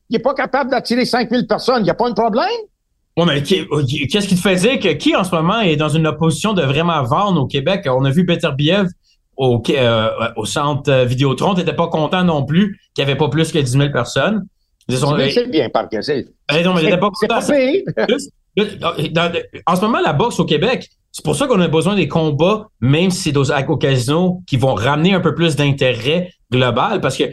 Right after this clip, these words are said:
Speaker 2: je sais pas dans quel monde tu vis que tu penses qu'on peut remplir cinq mille de nos jours. Non, le sport, la boxe au Québec en ce moment n'est pas en santé comparée à ce qui a déjà été.
Speaker 1: OK.
Speaker 2: C'est pas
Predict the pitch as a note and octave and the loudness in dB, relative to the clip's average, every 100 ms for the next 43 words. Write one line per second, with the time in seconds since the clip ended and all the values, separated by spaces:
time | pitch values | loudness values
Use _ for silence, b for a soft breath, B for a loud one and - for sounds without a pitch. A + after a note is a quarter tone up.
0 | B B B2+ E3 A#3+ A#3 F3+ F#3 G3+ F3+ | B B -2 0 2 2 2 4 2 2
1 | D#3+ A3+ - F3+ F#3 E3 D3+ D#3 D3+ F#3+ | 0 -2 -2 -2 0 0 0 0 2 0
2 | F#3 - D#3 G3 E3 D#3 D3+ C#3 A3 F3+ | 0 -2 0 2 2 2 0 2 0 0
3 | G#3 C#3+ - A3 A#3 B B _ - C#3 | -2 -2 -2 0 -2 B B _ -6 -2
4 | C#3 G#3+ F#3 F3 E3+ G#3 F#3 F3 G3+ F#3+ | 0 0 0 0 0 0 0 0 2 2
5 | D#3+ - C4 A3+ E3+ D3+ D#3+ D3+ F#3+ D#3 | 2 2 0 2 0 -2 -2 -2 0 0
6 | D3+ D3+ E3+ - D3+ C3 C3 C3 A#2 A2+ | 0 0 -2 0 -2 0 0 2 0 0
7 | E3+ A2 _ _ _ _ - D#3+ A2 | -2 -4 _ _ _ _ -2 0 0